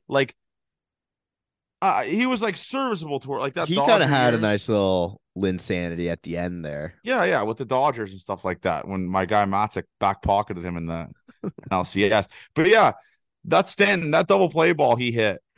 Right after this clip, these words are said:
Speaker 2: Oh
Speaker 1: um,
Speaker 2: my <laughs> God.
Speaker 1: with Bo Bichette in the gap.
Speaker 2: Would you, so would you rather, would you rather watch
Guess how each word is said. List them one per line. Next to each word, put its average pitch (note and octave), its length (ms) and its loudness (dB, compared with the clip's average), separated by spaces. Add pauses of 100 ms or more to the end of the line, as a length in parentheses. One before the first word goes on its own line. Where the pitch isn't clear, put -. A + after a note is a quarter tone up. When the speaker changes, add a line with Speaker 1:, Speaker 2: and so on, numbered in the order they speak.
Speaker 2:
Oh A2+ 280 4
Speaker 1:
um, A2 80 0
Speaker 2:
my A2 260 0 (120)
<laughs> - 260 -2
God. A#2+ 300 0
Speaker 1:
with C#3+ 80 -4
Bo E3 180 4
Bichette E3+ 400 -2
in C#3+ 120 -6
the B2+ 80 -2
gap. B2+ 320 2
Speaker 2:
Would F3+ 140 4
you, - 200 -2
so E3 160 4
would F3+ 220 2
you A3 220 2
rather, B2 800 2 (520)
would B2 100 -2
you B2+ 100 0
rather D3 300 4
watch B2+ 460 2